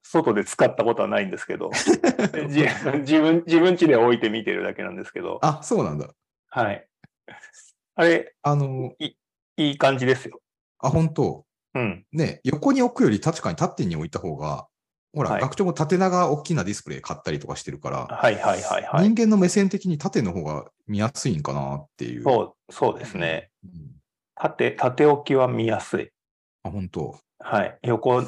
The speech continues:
Speaker 1: 横に比べると全然、なんか、す-、すっきりしてるし、画面、
Speaker 2: いやー。
Speaker 1: こう、
Speaker 2: うん。
Speaker 1: 画面がこう、シ-、シームレスに近い形でな-、
Speaker 2: はいはいはいはい。
Speaker 1: 縦に並べられるし。
Speaker 2: はいはいはいはい。
Speaker 1: 横だとね、どうしても隙間とか
Speaker 2: うん。うん。
Speaker 1: できる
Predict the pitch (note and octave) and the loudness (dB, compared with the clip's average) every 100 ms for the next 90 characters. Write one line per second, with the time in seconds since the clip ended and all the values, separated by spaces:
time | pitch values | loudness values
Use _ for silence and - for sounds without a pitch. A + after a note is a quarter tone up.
0 | - B2 A#2 C3 B2+ C3 _ _ C3 A#2 | -6 -6 -2 -2 -2 -4 _ _ 0 2
1 | A2+ A2+ G2+ F#2+ F2+ F2+ F2 F#2 _ - | 2 0 -2 -4 -4 -2 -2 -6 _ -12
2 | - - - - - - - - A2 - | -10 -12 -8 -10 -10 -14 -14 -6 -4 -2
3 | E2+ - - - - - - B2 C3+ C#3+ | -4 -6 -6 -6 -8 -14 0 2 4 4
4 | C#3+ G#2 - D3+ C#3 C3+ A#2+ B2 - _ | 0 -6 -10 -8 0 2 4 2 0 _
5 | G2 C3+ C3+ C#3 C#3+ C#3 C#3+ C3+ - - | -4 0 2 4 4 4 4 2 2 -8
6 | - - F3 D#3 A#2+ G#2 G#2+ F#2+ F#2+ - | -10 -2 2 4 4 4 2 0 -2 -2
7 | - G#2+ F#2+ F#2+ F#2+ G2+ F#2 G2+ G2+ D2+ | 2 2 2 -2 0 0 0 0 0 -4
8 | - G2 - - A2+ G#2+ G2 G2 G2 F#2 | -6 -6 -6 -2 0 2 0 0 2 2
9 | F#2+ F2+ F2+ F2+ E2+ A2+ D2+ - - E2+ | 2 0 0 -2 -4 -6 -6 -10 -10 -10
10 | C#2 - - C#2+ - - - - _ _ | -10 -14 -14 -14 -16 -16 -16 -16 _ _
11 | - D#3 G#3 A3 D#3+ G#2 G#2+ B2+ B2+ A2 | 0 4 6 6 4 0 4 4 4 -2
12 | - - A#2+ A#2+ G#2 - - _ _ _ | -2 0 2 2 0 -4 -10 _ _ _
13 | - F#2+ B1+ - _ _ C3 A#2+ G#2 G2+ | -6 -4 -4 -12 _ _ -14 -6 -6 -4
14 | F#2+ | -6